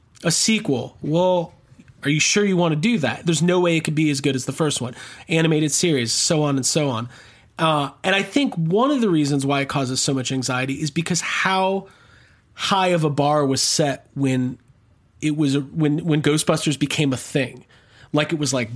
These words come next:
bam, here's one of the greatest comedies of all time. Bam, Dan Aykroyd, Bill Murray, Harold Ramis at the top of their game. Bam, here's a hit song that, like, everybody in the world knows. Like, where, where can you go other than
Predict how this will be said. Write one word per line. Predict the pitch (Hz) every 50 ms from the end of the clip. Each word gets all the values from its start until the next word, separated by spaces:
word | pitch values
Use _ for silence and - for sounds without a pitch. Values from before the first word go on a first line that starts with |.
| 120 - -
bam, | 170 160 156 147 123 110 110 110 - - - - - - _ _ _ _ _
here's | - - 190 196 170
one | 190 185
of | 170
the | 165
greatest | 156 165 160 151 143
comedies | - 160 151 143 143 135 127
of | 131
all | 139 135 127
time. | 117 - 151 139 123 113 113 - - - - _
Bam, | 151 143 147 156 151 147 135 120 110 - - _ _ _ _
Dan | - 160 160 160
Aykroyd, | 160 156 151 151 - 156 147 143 135 131 - - _ _
Bill | - 160 156 151
Murray, | 151 143 139 139 131 127 139 - - _
Harold | - - 170 156 151 139
Ramis | 139 139 139 135 123 -
at | 135 113
the | 135
top | 117 - 143 139 123
of | 135 127
their | 127
game. | 117 127 127 120 110 110 - - - - _
Bam, | 143 165 160 165 143 120 110
here's | - - - 220 226 196
a | 175
hit | - - 214 208 208
song | - - 185 165 170 170 139 120 120 131 - - _ - - _ _ -
that, | - - 269 - -
like, | 143 175 147 143 - -
everybody | 170 175 156 165 180 156 160 156 156 151
in | 147 139
the | 135 127
world | 120 139 139 139 135 127
knows. | 120 123 131 127 113 113 120 -
Like, | 143 135 123 - - - - - - - - - _ _ _ _ _ _ _ _ _ - - -
where, | 143 147 175 196 233 254 240
where | - - 151 139 185 202 254 277 269
can | - - - 208 208 208 208
you | 190 165 170 170
go | 143 151 151 156 160 147 131 123 120 - -
other | 151 151 139 147 147
than | 135 127 131 123 117 110 107 113 -